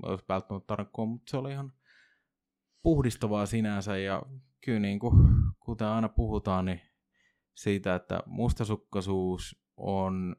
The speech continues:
yleensä kyllä mun mielestä semmonen asia, että se,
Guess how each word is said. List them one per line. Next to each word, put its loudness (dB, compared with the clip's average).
yleensä -4
kyllä -4
mun -4
mielestä -8
semmonen -6
asia, -6
että -12
se, -2